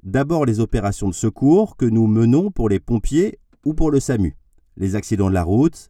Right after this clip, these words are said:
les arrêts cardiaques, la prise en charge de victimes d'agressions. Nous disposons de matériel d'ambulance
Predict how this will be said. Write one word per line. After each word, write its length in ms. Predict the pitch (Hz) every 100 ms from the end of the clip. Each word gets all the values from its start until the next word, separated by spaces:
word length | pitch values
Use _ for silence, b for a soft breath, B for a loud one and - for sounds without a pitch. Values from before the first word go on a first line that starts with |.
| -
les 180 | 104
arrêts 160 | 98 98
cardiaques, 720 | - 90 85 95 113 156 - -
la 160 | 95
prise 200 | - 135
en 100 | 120
charge 300 | 104 147 143
de 100 | 123
victimes 380 | 104 101 - 135
d'agressions. 520 | 123 113 104 98 - - _ _ _ _ _ _ _ _ _
Nous 100 | 107
disposons 480 | 131 175 170 165 175
de 80 | 135
matériel 540 | 127 120 107 120 117
d'ambulance 720 | 113 107 107 104 151 208 -